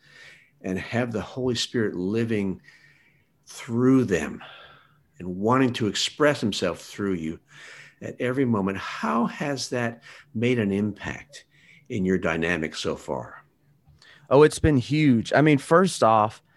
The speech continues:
Speaker 2: I never realized I could be spiritually attracted to someone. And that's how it was. My, my wife's name is Grace. And so everyone listening to this is gonna be like, "No way."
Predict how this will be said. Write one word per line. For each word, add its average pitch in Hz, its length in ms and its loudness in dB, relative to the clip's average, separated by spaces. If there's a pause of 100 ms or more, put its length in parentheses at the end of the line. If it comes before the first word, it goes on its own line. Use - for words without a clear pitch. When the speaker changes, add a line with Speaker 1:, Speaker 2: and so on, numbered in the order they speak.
(260)
Speaker 2:
I 127 60 4
never 151 320 6
realized 123 480 6
I 110 120 6
could 107 200 -4
be 113 120 2
spiritually 113 760 2
attracted 98 640 -2 (300)
to 131 120 0
someone. 139 540 4
And 120 220 6
that's 143 280 4
how 143 200 2
it 127 80 4
was. 117 360 4 (140)
My, 139 220 4
my 139 160 6
wife's 151 400 4
name 135 260 6
is 104 160 0
Grace. 107 460 2
And 104 100 -4
so 127 120 2
everyone 127 280 2
listening 117 380 0
to 104 80 2
this 101 200 0
is 98 120 -6
gonna 107 160 0
be 104 80 2
like, 98 180 0
"No 113 240 6
way." 104 360 2